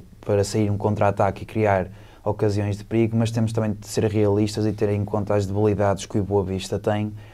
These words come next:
Tem muitos jogadores lesionados, tem alguns jogadores nas seleções, portanto não estava na sua máxima força.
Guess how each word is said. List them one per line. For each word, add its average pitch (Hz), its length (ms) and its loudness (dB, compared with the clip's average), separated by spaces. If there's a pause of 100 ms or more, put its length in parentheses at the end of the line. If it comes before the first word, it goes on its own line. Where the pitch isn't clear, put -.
(140)
Tem 104 100 2
muitos 104 160 0
jogadores 101 260 4
lesionados, 104 540 2
tem 107 120 -4
alguns 101 280 2
jogadores 101 260 2
nas 101 160 -2
seleções, 107 680 -4 (420)
portanto 110 240 2
não 113 120 4
estava 113 260 8
na 113 100 4
sua 110 240 2
máxima 107 400 0
força. 120 560 2